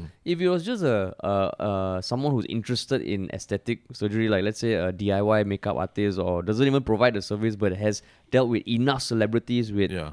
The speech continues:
Speaker 1: that sort of aesthetic enhancements, giving her opin-, his or her opinion, it would come across differently lah, right?
Speaker 2: Yeah, yeah, yeah. Uh, or maybe, maybe the way that he could have done it without, like, uh, okay, I don't know whether it was still Ram Office, but, but maybe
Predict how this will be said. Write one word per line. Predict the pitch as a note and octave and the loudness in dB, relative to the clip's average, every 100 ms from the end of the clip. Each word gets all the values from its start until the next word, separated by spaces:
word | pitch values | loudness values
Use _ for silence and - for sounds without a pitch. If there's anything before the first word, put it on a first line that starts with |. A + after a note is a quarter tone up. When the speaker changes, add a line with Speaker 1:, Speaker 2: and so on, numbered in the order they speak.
| - | 2
Speaker 1:
that | G#2+ A2+ | 2 2
sort | - A#2+ | 2 2
of | G2+ - | 2 0
aesthetic | G2+ - G2+ G2 E2+ | -4 -4 -4 -4 -4
enhancements, | E2+ F#2+ G2+ A2 | -4 -4 -4 -4
giving | G2+ A#2+ C3 B2 | 2 2 4 2
her | F2+ | -2
opin-, | G2+ G2 - F2+ | -4 -6 -10 -10
his | A2 A#2 | -4 0
or | G#2+ | 2
her | A2 | 2
opinion, | G#2 G2 G#2 G#2+ G#2+ - _ _ - | 2 0 0 0 -4 -18 _ _ 0
it | C3+ | 4
would | C3 C3 | 4 4
come | D3+ | 0
across | C3+ B2 A2 | 0 0 -2
differently | G2+ - A2+ A2 | -4 -4 -2 0
lah, | G2+ | -2
right? | F2 F#2+ | -2 -2
Speaker 2:
Yeah, | F#2 | -2
yeah, | E2 D#2+ D#2 | -2 -4 -6
yeah. | D#2 E2 - - - | -8 -12 -16 -20 -2
Uh, | B2 | 0
or | B2+ C#3+ | 4 4
maybe, | D#3 E3+ G#3 | 4 2 -2
maybe | F#3 D3 D#3 F3 F3+ F3 - - - - | -2 -2 0 0 -2 -6 -10 -20 -20 -8
the | G#2+ | -4
way | F#2+ G#2 A#2+ A#2+ | -2 0 0 2
that | G#2+ F#2+ D#2 G1+ - | 0 -2 -4 -12 -16
he | F#2 | -16
could | - G2 E2+ | -8 -4 -4
have | |
done | E2+ F#2+ G#2 | -2 -2 -2
it | F#2+ | -2
without, | F2+ F#2+ E2 B1 | -2 -2 -2 -2
like, | D#2+ C#2 G1+ | -6 -8 -8
uh, | D2+ D2 C#2 C2 D#2+ _ _ _ _ _ _ _ _ - | -8 -6 -8 -10 -12 _ _ _ _ _ _ _ _ -6
okay, | G#2+ A#2 A#2+ | -6 -4 0
I | G#2 | 0
don't | G2 | 0
know | C3 | 0
whether | B2+ A2+ | 2 2
it | G2+ | 0
was | E2+ | -2
still | - G2 | -6 -4
Ram | F2+ E2 D#2+ | -2 -4 -6
Office, | E2 D#2+ D#2 | -10 -12 -12
but, | - F#2 F2+ | -6 -6 -4
but | F#2+ | -4
maybe | G#2+ A#2+ D3 D3+ | -4 0 2 0